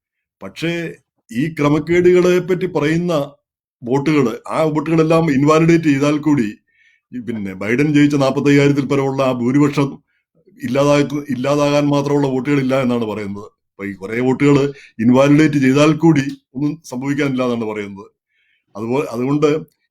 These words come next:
ഈ പെൻസിൽവേനിയയിലെ, ആ, ഈ ഇലക്ഷനിൽ വിജയിയെ സർട്ടിഫൈ ചെയ്യരുതെന്നാണ്, പിന്നെ, ഈ ഹർജി കൊടുത്തിരിക്കുന്നത്.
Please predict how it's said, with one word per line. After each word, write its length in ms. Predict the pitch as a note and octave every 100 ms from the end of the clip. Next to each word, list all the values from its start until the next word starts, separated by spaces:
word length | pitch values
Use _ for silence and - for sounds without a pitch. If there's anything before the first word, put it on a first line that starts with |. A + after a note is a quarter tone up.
| -
ഈ 40 |
പെൻസിൽവേനിയയിലെ, 1120 | A2 G#2+ A2+ D3 D3+ D#3+ D#3+ D#3+ D#3+ D#3+ E3 D#3+ -
ആ, 380 | B2 B2 B2+ B2 - _ _ _
ഈ 240 | G#2 G2 F#2+
ഇലക്ഷനിൽ 540 | A2+ - C#3+ D3+ D3 -
വിജയിയെ 580 | A2+ B2 C#3+ E3 E3 E3+
സർട്ടിഫൈ 460 | - B2 D3+ F3 E3
ചെയ്യരുതെന്നാണ്, 680 | D#3+ D#3 D#3 C#3+ C3 C#3 - _ _ _
പിന്നെ, 200 | D3+ C#3+ C3+ - _ _ - G2
ഈ 80 | G2 - -
ഹർജി 200 | C3 C#3+
കൊടുത്തിരിക്കുന്നത്. 600 | C3 A2+ A2 A2 G2